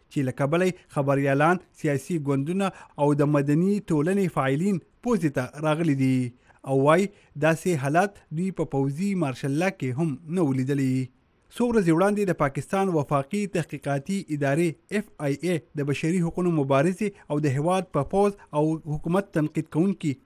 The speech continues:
ګل بخاري باندې په ټولنیزو رسنو د خلکو د پارولو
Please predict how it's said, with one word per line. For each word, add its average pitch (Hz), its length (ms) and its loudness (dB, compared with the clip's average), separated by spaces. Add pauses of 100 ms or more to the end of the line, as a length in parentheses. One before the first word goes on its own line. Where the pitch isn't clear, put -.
(140)
ګل 143 180 2
بخاري 151 420 0
باندې 202 400 -2 (220)
په 151 160 -4
ټولنیزو 190 600 4
رسنو 170 340 0 (280)
د 139 220 0
خلکو 208 480 0
د 147 140 -2
پارولو 151 420 2